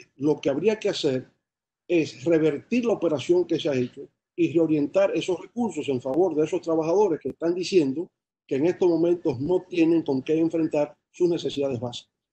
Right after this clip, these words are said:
De manera que ese ha sido mi planteamiento. El planteamiento es que ha sido el gobierno el que no ha tomado en cuenta su propio criterio, su propio argumento, en el sentido de que para garantizar la estabilidad macroeconómica, no generar devaluación del peso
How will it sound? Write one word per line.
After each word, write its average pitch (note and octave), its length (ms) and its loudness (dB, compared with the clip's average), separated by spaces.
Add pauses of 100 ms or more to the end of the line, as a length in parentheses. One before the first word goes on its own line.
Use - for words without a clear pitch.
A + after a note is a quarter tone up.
(460)
De C#3 60 -8
manera E3+ 220 2
que E3+ 120 -2
ese F3 120 -2
ha F#3+ 60 -2
sido F#3+ 240 0
mi F3 120 2
planteamiento. C3 680 0 (600)
El C3+ 80 -10
planteamiento D#3 680 2
es F3 100 0
que D#3+ 200 -2
ha D#3 100 -6
sido G3 300 -4
el F3+ 120 4
gobierno D3+ 600 0
el C3 120 -4
que C#3+ 120 -8
no D3+ 120 0
ha E3 60 -6
tomado F3 300 0
en F#3 80 -2
cuenta F3 480 -2 (320)
su - 260 -2
propio E3 340 0
criterio, F3+ 460 0
su D3 180 -6
propio D#3+ 300 -2
argumento, E3+ 560 2
en C3 80 -6
el D3 100 -4
sentido E3 440 0
de C3+ 100 -2
que - 140 -10
para C#3 240 -8
garantizar E3 760 -4 (260)
la D3+ 160 -2
estabilidad C3 580 -2
macroeconómica, E3+ 800 0 (380)
no D#3+ 140 0
generar F3+ 420 2
devaluación C#3 500 -2
del E3+ 160 -2
peso F3 340 -2